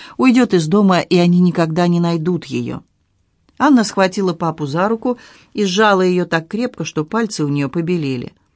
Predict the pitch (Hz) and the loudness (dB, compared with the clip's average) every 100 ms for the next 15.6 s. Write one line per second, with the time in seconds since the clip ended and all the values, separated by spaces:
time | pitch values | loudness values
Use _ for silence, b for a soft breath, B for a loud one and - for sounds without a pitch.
0 | _ _ _ _ _ 185 233 339 262 185 | _ _ _ _ _ 2 4 6 4 4
1 | 202 240 220 196 - 180 170 180 247 - | 0 -2 0 -2 -2 -2 -2 -2 -4 -6
2 | 190 190 170 139 151 147 - 143 B B | -8 -4 -2 0 0 0 -4 -6 B B
3 | 147 147 - 143 139 139 143 139 143 139 | -8 -6 -2 -2 -2 0 0 -2 -6 -4
4 | 139 135 - - 139 131 131 135 131 131 | -4 -6 -8 -10 -8 -6 -4 -4 -4 -6
5 | 143 - _ _ _ _ _ _ _ _ | -8 -14 _ _ _ _ _ _ _ _
6 | 156 147 147 139 151 143 139 131 147 139 | -2 0 0 0 -4 -4 -6 -6 -6 -4
7 | 131 139 139 143 - 190 170 147 B B | -2 -2 -4 -6 -4 0 2 0 B B
8 | B - 156 156 156 143 147 151 175 202 | B -6 -2 2 2 2 2 4 4 2
9 | 147 143 143 135 135 B - 135 143 143 | 2 4 4 2 -2 B -10 -2 0 2
10 | 175 185 - 139 135 139 135 139 - 127 | 2 0 -2 0 2 0 -2 -4 -8 -8
11 | 123 - _ _ _ _ _ _ _ _ | -10 -12 _ _ _ _ _ _ _ _
12 | - 240 247 226 - 226 226 202 202 208 | 0 6 8 6 4 0 0 -2 0 2
13 | 190 185 185 226 220 160 147 160 156 175 | 2 0 0 -2 -2 0 0 -2 -2 0
14 | 185 180 160 175 170 156 180 196 185 180 | 0 0 -2 -2 -2 0 0 0 0 0
15 | 185 185 - - 117 120 | 0 0 -2 -8 -6 -8